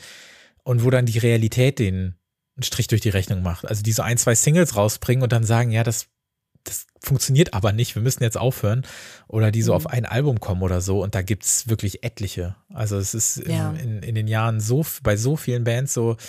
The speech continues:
Speaker 1: dass welche anfangen und dann hört man die ersten Singles und dann heißt es so, „Ja, aber mehr kommt jetzt nicht oder wir müssen jetzt aufhören oder es funktioniert alles nicht mehr.“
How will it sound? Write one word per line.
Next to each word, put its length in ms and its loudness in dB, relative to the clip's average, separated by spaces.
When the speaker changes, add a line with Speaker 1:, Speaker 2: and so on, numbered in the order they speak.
Speaker 1:
dass 220 0
welche 240 2
anfangen 520 0
und 120 -4
dann 160 2
hört 140 2
man 120 2
die 80 0
ersten 220 -2
Singles 580 0
und 220 -4
dann 240 2
heißt 240 0
es 160 0
so, 140 0
„Ja, 180 2
aber 160 0
mehr 180 0
kommt 260 -2
jetzt 200 -2
nicht 200 -2
oder 140 0
wir 100 -4
müssen 200 -4
jetzt 160 -4
aufhören 520 -2
oder 240 -4
es 120 -6
funktioniert 420 -6
alles 220 -10
nicht 140 -8
mehr.“ 240 -2